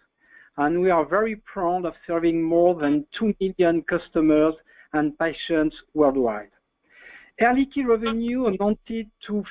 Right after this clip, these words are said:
fifteen point four billion last year, and its solutions that protect life and environment represented more than forty percent of sales. Air Liquide's ambition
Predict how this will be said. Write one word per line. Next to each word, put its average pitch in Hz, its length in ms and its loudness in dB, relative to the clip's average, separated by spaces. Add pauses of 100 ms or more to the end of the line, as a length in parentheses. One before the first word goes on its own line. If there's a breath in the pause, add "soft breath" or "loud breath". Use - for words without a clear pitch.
fifteen 220 420 -6
point 180 240 0 (180)
four 226 260 8
billion 196 960 0
last 185 320 0 (120)
year, 170 440 -2 (520 soft breath)
and 170 160 2
its 185 220 -2
solutions 233 640 2
that 170 180 -2
protect 196 460 -2
life 190 600 0
and 151 160 -4 (220)
environment 185 920 -2
represented 175 760 -2
more 175 380 2
than 143 160 2 (180)
forty 220 400 0
percent 156 460 -2
of 127 80 -4 (200)
sales. 98 240 -8 (1500 soft breath)
Air 254 200 2
Liquide's 277 480 -2
ambition 220 800 0